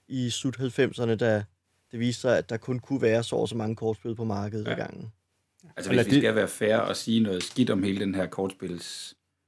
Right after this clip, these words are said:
Speaker 2: øh, måde at spille på, så er det, som Morten fuldstændig rigtigt siger, den fylder hele dit hoved.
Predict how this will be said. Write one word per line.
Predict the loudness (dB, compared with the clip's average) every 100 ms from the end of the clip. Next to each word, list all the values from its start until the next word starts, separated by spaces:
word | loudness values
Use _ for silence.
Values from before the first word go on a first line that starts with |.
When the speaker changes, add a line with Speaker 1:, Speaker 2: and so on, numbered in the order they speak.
| _ _ _ _ -4
Speaker 2:
øh, | -2 -2 -6 -10 -12 -12 -4
måde | 2 6 6 4
at |
spille | -2 -8 -6
på, | -8 -12 _ _ _
så | 0
er | 2
det, | 2 0 -4 _ _
som | -6 -6 -2
Morten | 2 2 2
fuldstændig | -4 -2 -2
rigtigt | -2 -4
siger, | -6 -4 -4 _ _ -6
den | -4
fylder | 0 2 2 0 _ _ _ _ _
hele | 2 2
dit | 2
hoved. | -4 -8 -6